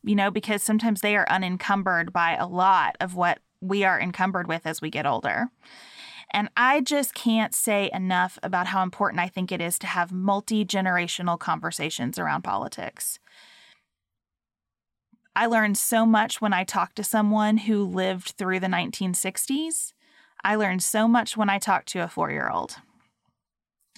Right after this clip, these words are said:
And so I think, Robin, that your daughter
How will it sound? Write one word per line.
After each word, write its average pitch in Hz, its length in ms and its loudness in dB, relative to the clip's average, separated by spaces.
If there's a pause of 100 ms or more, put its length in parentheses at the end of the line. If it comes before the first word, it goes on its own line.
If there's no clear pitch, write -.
(140)
And 202 380 2
so 202 360 2 (480)
I 233 160 2
think, 240 200 2
Robin, 196 560 2 (280)
that 196 260 0
your 262 600 4 (200)
daughter 226 640 2